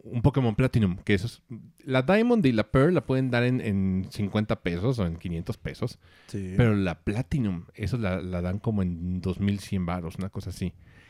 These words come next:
Speaker 1: Y lo saben, lo saben, por supuesto, la Santa Trinidad del, del Wii, de la cual ya hemos hablado en, en podcasts anteriores, te los dan igual en dos mil pesos para arriba. El Xenoblade ya no, porque lo devaluó Nintendo.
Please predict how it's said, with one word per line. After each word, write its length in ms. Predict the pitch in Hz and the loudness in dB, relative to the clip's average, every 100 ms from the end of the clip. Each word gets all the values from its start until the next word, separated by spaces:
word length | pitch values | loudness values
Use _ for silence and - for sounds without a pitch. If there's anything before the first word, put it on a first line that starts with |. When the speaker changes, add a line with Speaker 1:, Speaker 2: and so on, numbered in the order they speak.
| - | -4
Speaker 1:
Y 100 | 139 | 0
lo 140 | 123 107 | 2 2
saben, 640 | - 127 127 131 107 90 - | 0 2 4 4 4 0 -4
lo 180 | 101 | -2
saben, 380 | 92 - 120 127 | -2 -2 0 2
por 140 | 110 101 | 2 -2
supuesto, 500 | 92 113 - 104 90 | 0 -2 0 -4 -2
la 400 | 95 95 95 92 | 0 0 0 -2
Santa 300 | - 113 113 | -2 -2 0
Trinidad 400 | 101 95 95 107 | 0 2 4 4
del, 240 | 98 92 | 2 -2
del 160 | 82 85 | -4 -2
Wii, 420 | 90 95 104 156 - _ _ - | 2 2 2 0 -8 _ _ -4
de 100 | 92 | -4
la 60 | 90 | -2
cual 160 | 92 | -2
ya 80 | 87 | -2
hemos 160 | 87 90 | -2 -2
hablado 320 | 87 92 95 | -2 2 4
en, 140 | 104 | 2
en 160 | 110 98 | 0 -4
podcasts 400 | - 110 113 98 | -4 -4 -6 -6
anteriores, 500 | 98 98 95 127 - - - | -2 0 2 0 -2 -14 -10
te 80 | - | 0
los 160 | 107 90 | 2 4
dan 260 | 98 120 - - | 2 0 -4 -14
igual 420 | 113 101 110 127 | -10 -4 0 2
en 80 | 110 | 2
dos 140 | 98 95 | 0 0
mil 220 | 104 110 | -2 -2
pesos 280 | 110 101 110 | -4 -8 -8
para 180 | 98 82 | -6 -2
arriba. 340 | 104 113 85 _ - | 0 0 0 _ -4
El 160 | 151 | -2
Xenoblade 380 | 143 196 190 139 | 2 2 4 2
ya 140 | 123 131 | 2 4
no, 200 | 139 170 | 4 2
porque 220 | 180 123 | -2 0
lo 120 | 101 | 0
devaluó 380 | 98 95 95 104 | 2 2 2 2
Nintendo. 500 | 120 131 175 139 | 2 2 2 0